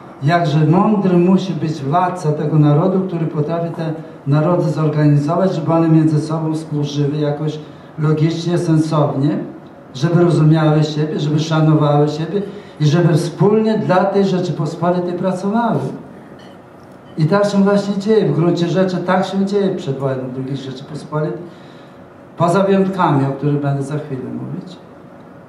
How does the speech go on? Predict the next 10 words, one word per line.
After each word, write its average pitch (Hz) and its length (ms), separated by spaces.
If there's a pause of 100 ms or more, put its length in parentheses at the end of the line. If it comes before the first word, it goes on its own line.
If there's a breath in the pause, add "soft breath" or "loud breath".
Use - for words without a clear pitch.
(680)
Jakie 160 320
były 156 280
religie? 185 520 (760)
Przed 147 240
wojną 180 300
mieliśmy 170 460
w 147 100
Polsce 165 340
dziesięć 180 480
religii. 208 420